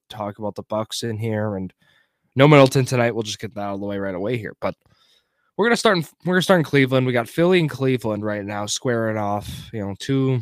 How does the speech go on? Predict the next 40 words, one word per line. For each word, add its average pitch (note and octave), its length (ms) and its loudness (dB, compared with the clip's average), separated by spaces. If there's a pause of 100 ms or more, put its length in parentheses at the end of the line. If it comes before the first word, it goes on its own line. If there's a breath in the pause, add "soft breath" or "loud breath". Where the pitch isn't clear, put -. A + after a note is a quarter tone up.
(140)
playoff G#2+ 320 -2
teams G#2+ 260 -6
right G#2 160 -4
now, G2 340 -6 (500)
and A2+ 440 -10
there's F3 200 0
gonna A#3+ 160 0
be A#3 120 0
some F#3 240 2
great D3+ 280 4
value C3 360 6
in, A2 160 0
in B2+ 180 2
these A#2+ 160 2
spots. - 460 -4 (600 soft breath)
Uh, A2 140 -2
starts - 400 0
right C3+ 240 2
with B2 140 -2
the B2 80 -4
guards A2+ 560 -2
of A2 320 -2 (180)
Philadelphia A2+ 540 -2
being G2+ 260 -4
out. G#2+ 400 -6 (120)
Um, G#2+ 300 -6
you, A2+ 160 -6
you C#3 160 2
pick, F3 160 2
you F3 140 0
pick F#3+ 240 2
your E3 140 2
guy. C3+ 380 2 (160)
It's - 100 -8
either B2 180 4
DeAnthony A#2+ 400 0
Melton D#3+ 380 4
or B2+ 60 4
Shake - 260 -4 (340)
Milton. C3+ 400 0